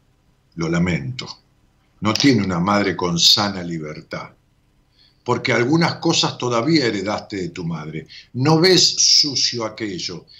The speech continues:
pero si vos no hubieras sucio aquello o de alguna manera no lo hubieras sentido así, no hubiera quedado instalado en vos muchas cosas que tu madre metió y que tu hijo también percibió a través de tu teta.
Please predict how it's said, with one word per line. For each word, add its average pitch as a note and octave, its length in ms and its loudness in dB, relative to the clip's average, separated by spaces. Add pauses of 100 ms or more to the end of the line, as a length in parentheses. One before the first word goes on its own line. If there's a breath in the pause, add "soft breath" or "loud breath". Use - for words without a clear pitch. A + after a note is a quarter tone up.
(160 loud breath)
pero C#3 180 -4
si D3+ 140 0
vos G3 220 0
no F#3 100 -2
hubieras F3 640 0
sucio - 760 2
aquello G#2+ 640 -8
o A2+ 140 -2
de A2 100 0
alguna C#3 360 -4
manera A#2+ 400 -2
no A#2 100 0
lo A#2 100 4
hubieras A#2 280 4
sentido A#2 460 0
así, E2 440 -2 (1500 loud breath)
no C#3 120 4
hubiera F#3 280 6
quedado E3 280 4
instalado C#3+ 680 2
en A2 100 -2
vos G#2 380 -6
muchas D#3 340 -2
cosas E3+ 340 -2
que C3 120 -4
tu B2+ 160 -2
madre D#3 400 2
metió A#2 640 0 (380)
y C3 160 -4
que D3 140 0
tu C3+ 160 -2
hijo E3+ 300 0
también C3+ 640 0
percibió B2 600 0
a B2 80 -6
través A2 360 -2
de A2 120 -4
tu G2+ 200 -8
teta. G#2 500 -2